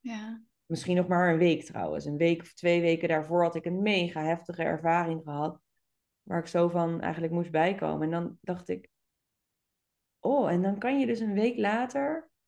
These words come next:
Speaker 2: zo'n prachtige ervaring hebben. Die niet vanuit angst komt."
Speaker 1: Mhm. Ja, supermooi. En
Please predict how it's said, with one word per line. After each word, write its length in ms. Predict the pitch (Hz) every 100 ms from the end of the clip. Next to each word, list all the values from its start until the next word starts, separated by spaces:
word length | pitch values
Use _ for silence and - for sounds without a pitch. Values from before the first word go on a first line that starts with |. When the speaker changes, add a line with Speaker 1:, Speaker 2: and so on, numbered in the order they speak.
| _ _
Speaker 2:
zo'n 480 | - - 220 247 -
prachtige 600 | 226 247 277 - 220 190
ervaring 600 | 185 175 190 233 165 135
hebben. 440 | 135 139 147 180 _ _ _ _ _ _ _
Die 140 | 175
niet 240 | 190 220 -
vanuit 320 | 226 185 180
angst 380 | 190 220 214 -
komt." 440 | - - - - _ _ _ _
Speaker 1:
Mhm. 420 | 220 220 202 202 240 - _ _ _ _ _ _ _ _ _ _ _ _
Ja, 240 | - 208 196
supermooi. 840 | 196 214 220 208 202 185 196 202 _ _ _ _ _ _ _ _ _ _ _ _ _ _ _ _ _ _ _ _
En 400 | - 220 220 -